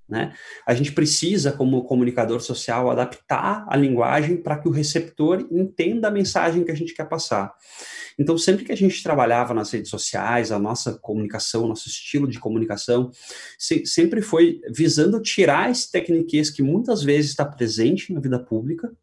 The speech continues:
né? E aproximar a linguagem do mais próximo possível de como as pessoas falam na rua, falam na sua casa. Isso traz uma proximidade entre o órgão e a população que entrega muito mais fácil a mensagem final,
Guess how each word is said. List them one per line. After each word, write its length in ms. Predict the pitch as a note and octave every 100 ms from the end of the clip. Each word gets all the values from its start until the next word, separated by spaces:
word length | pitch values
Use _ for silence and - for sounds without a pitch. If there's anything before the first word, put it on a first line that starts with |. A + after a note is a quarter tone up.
| _ _ _ -
né? 240 | A#2 F#3+ - - - -
E 100 | E3
aproximar 680 | E3 F3+ F3 - D3+ D3+ A3+
a 20 |
linguagem 800 | A3 D#3 E3+ G#3 E3 C3+ B2+ - _ _ _ _ _
do 120 | B2+
mais 580 | C#3+ G3+ A3 - - _
próximo 500 | - E3+ G#3 - G3+
possível 400 | G3+ E3 - G3
de 140 | G3 -
como 320 | - F3+ G3+
as 100 | G3+
pessoas 540 | - F3 - E3 E3+
falam 500 | - D#3+ C#3+ D3 D3+ -
na 80 | E3+
rua, 360 | D#3 F3+ C#3+ -
falam 360 | - B2 B2
na 160 | B2+ C3
sua 260 | - C#3
casa. 400 | - D3 A#2+ G2 - _ - - - -
Isso 220 | E3 -
traz 260 | - E3+ D#3+
uma 140 | D3+
proximidade 720 | C#3+ C#3+ - B2 B2 D3+ D3+
entre 180 | C#3 C3+
o 60 | A2
órgão 320 | A2 C3+ C3
e 60 | A#2
a 40 |
população 720 | - A2 G#2+ G#2+ - C#3+ E3 D#3+ - - _
que 100 | E3
entrega 600 | G3 G3 - D3 F3+ E3+
muito 240 | D3 F3+ F3+
mais 260 | G3 G3
fácil 400 | - D#3+ E3+ -
a 40 | C#3
mensagem 560 | A#2+ - A#2 A2+ A2+
final, 500 | - A2+ G2 F#2 -